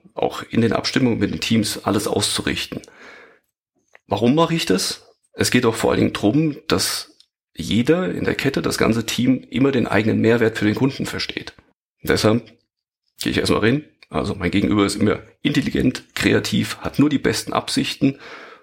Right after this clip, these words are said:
Und was der Kunde nicht braucht, machen wir nicht. Und damit fahre ich sehr gut. Das ist so mein Geheimnis dahinter.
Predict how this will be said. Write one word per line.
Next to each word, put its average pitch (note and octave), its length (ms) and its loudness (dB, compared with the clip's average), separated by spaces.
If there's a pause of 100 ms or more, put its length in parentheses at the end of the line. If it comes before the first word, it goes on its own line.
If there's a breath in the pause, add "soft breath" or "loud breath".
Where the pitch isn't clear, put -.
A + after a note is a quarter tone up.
(180 loud breath)
Und F#2+ 160 0
was F2+ 140 2
der - 100 2
Kunde A#2+ 500 2
nicht - 160 -6
braucht, - 260 -2
machen - 240 -4
wir - 100 -6
nicht. - 420 -12
Und - 140 -6
damit D#2+ 220 2
fahre - 200 -4
ich - 300 -10
sehr - 240 0
gut. - 240 -4
Das F2 100 -2
ist F2+ 120 2
so F#2+ 220 2 (280)
mein F#2 560 -2
Geheimnis - 480 -2
dahinter. - 320 -8